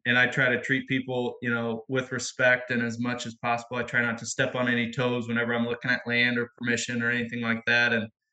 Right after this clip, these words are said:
and, um, I like to think that that's, that's everywhere. And I think it probably is.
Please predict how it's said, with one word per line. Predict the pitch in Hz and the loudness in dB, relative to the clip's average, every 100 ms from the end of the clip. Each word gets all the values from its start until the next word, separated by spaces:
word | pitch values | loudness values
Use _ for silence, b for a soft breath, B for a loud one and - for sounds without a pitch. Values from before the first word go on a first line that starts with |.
| - | 0
and, | 120 113 110 | 4 6 6
um, | 104 104 104 - - | 4 0 -4 -6 4
I | 147 | 8
like | 156 160 | 8 6
to | 165 | 4
think | 156 160 160 | 2 2 2
that | 165 156 | 0 0
that's, | 160 160 156 - - _ _ | 2 2 2 -4 -8 _ _
that's | 147 147 - - | 4 4 2 2
everywhere. | 147 147 156 151 156 | 4 4 4 4 4
And | 147 | 4
I | 131 | 2
think | 151 147 | 0 -2
it | - - | -6 -2
probably | 131 131 123 | 0 0 2
is. | 127 131 131 | 2 2 0